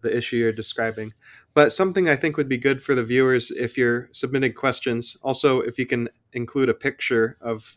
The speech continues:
your prints, if you've got an issue with your print, then we can take a look at 'em and, um, kinda help us with the troubleshooting there.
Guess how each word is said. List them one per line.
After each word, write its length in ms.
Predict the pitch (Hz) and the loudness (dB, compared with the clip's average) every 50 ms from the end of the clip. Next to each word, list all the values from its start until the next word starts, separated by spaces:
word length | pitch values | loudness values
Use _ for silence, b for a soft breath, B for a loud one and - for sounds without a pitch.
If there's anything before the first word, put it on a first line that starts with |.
| _ | _
your 140 | - 113 113 | -12 -10 -10
prints, 440 | - - 131 123 123 - - - - - | -6 -4 -4 -4 -4 -4 -8 -10 -8 -10
if 100 | 120 110 | -8 -8
you've 140 | 123 117 110 | -6 -4 0
got 160 | 117 113 113 | 0 0 0
an 80 | 113 117 | 0 -2
issue 240 | 117 110 - - 120 | -4 -4 -2 -2 -2
with 120 | 113 110 | -2 -2
your 100 | 120 117 | -4 -6
print, 240 | 117 - 131 131 123 - | -6 -6 -6 -6 -6 -8
then 200 | - 117 110 113 | -8 -8 -6 -6
we 100 | 117 113 | -6 -6
can 200 | - 117 110 107 | -6 -8 -10 -8
take 240 | - - 113 - - | -8 -8 -8 -6 -4
a 40 | 113 | -4
look 200 | 113 110 - 107 | -4 -4 -6 -6
at 120 | 107 107 | -6 -6
'em 160 | 113 113 113 | -4 -6 -6
and, 180 | 110 107 110 113 _ b b b b b b b b b _ _ - | -8 -8 -10 -14 _ b b b b b b b b b _ _ -12
um, 460 | - 110 107 104 104 101 110 107 107 _ _ _ _ _ | -8 -6 -6 -6 -6 -8 -10 -14 -16 _ _ _ _ _
kinda 220 | - 127 123 117 113 | -4 -2 0 0 0
help 240 | 104 117 117 113 - | 0 -2 -2 -2 -2
us 160 | 113 - - | -4 -4 -4
with 100 | 117 110 - | -6 -8 -10
the 60 | 113 | -12
troubleshooting 680 | - - 117 107 107 110 - - 120 110 110 110 107 | -6 -4 -4 -4 -4 -6 -6 -6 -6 -6 -6 -8 -8
there. 280 | 104 107 110 113 - | -8 -10 -10 -12 -12